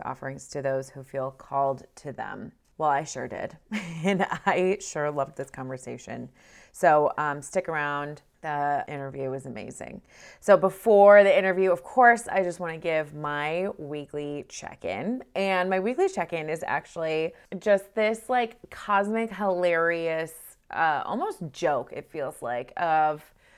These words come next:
being through my anxious spiral, which I've been sharing about week after week. It started in the beginning of Leo season, and it kind of ended actually really at the end of Leo season <laughs> for my birthday.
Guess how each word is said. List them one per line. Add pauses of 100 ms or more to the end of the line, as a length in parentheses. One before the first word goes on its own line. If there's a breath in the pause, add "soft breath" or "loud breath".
(320 soft breath)
being
through
my
anxious
spiral,
which
I've
been
sharing
about
week
after
week.
It
started
in
the
beginning
of
Leo
season, (480 loud breath)
and (120)
it
kind
of
ended
actually
really
at
the
end
of
Leo
season (200)
<laughs>
for
my
birthday.